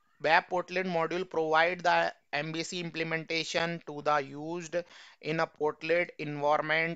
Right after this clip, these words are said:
and mirrors the functionality of web servlet module। तो यहाँ पर बच्चों आपने एक चीज देखी कि जो हम,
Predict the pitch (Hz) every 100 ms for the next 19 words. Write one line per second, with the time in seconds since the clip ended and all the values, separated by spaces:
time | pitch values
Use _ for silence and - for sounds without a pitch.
0 | - 147 147 147 - _ - - _ -
1 | 143 151 170 175 180 - - 151 - 151
2 | 147 147 147 147 160 160 139 127 135 156
3 | 170 - 135 127 127 165 240 - - _
4 | - 101 95 95 92 - _ _ _ -
5 | - _ 247 247 - 180 160 160 233 -
6 | 240 214 - 214 226 - 151 160 214 214
7 | - 202 214 180 170 190 202 202 208 185
8 | 202 165 156 147